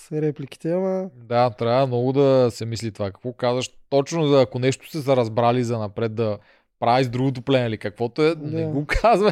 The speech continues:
Speaker 2: на всички.
Speaker 1: Да.
Speaker 2: В смисъл, много си прецакваш човека така.
Speaker 1: Краси май така на Миленка. И помни, каквото си говорихме, док-, да издържим, докато стигнем до обединението.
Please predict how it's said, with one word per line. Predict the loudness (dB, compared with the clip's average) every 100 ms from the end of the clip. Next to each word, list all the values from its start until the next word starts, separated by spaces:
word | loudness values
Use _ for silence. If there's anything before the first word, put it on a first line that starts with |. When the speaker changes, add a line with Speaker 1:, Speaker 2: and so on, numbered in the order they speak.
| 0
Speaker 2:
на | -4
всички. | -4 -2 2
Speaker 1:
Да. | 4 4 2 -2 -12 -16 _
Speaker 2:
В | -8
смисъл, | 0 2
много | 4 2
си | 0
прецакваш | 0 0 2 0 0
човека | -2 0 0
така. | 0 2
Speaker 1:
Краси | 4 2
май | 0 0
така | 0 0 0
на | 2
Миленка. | 0 2 2 2 2 2
И | 0 -4
помни, | 0 4 4
каквото | 4 2 0
си | -2
говорихме, | 0 4 4 4 2 2
док-, | 0 -6 _ -16 -14 -18 0
да | 2
издържим, | 4 2 4 4 2
докато | 2 -2 -2
стигнем | -4 0 0
до | 0
обединението. | -2 -2 0 2 2 0 -2